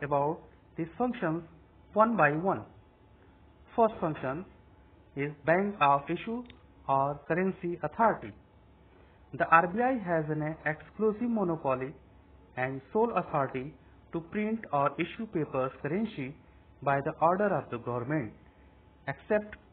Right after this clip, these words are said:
one rupees note and coins. This authority of central bank to issue currencies brings uniformity of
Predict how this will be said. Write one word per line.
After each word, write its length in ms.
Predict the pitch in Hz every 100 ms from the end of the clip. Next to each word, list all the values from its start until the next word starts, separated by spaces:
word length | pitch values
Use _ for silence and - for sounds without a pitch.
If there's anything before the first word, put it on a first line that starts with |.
| 135
one 220 | 196 247
rupees 260 | 214 202 175
note 280 | 156 143 143 - - - -
and 280 | 123 127 156 - - -
coins. 320 | - 226 123 104 - - - - - - - - - - - - - -
This 200 | 185 254 -
authority 520 | 170 170 160 156 160 147
of 140 | 135 -
central 280 | 180 233 208
bank 320 | 139 123 143 - - - -
to 80 | 208
issue 280 | 202 202 226
currencies 540 | - 160 180 185 135 120 - - - - - - - - - - - - - - - -
brings 380 | 127 220 240 240 - - - - -
uniformity 920 | 147 156 151 135 135 160 208 240 254 - - - - - - - -
of 140 | 127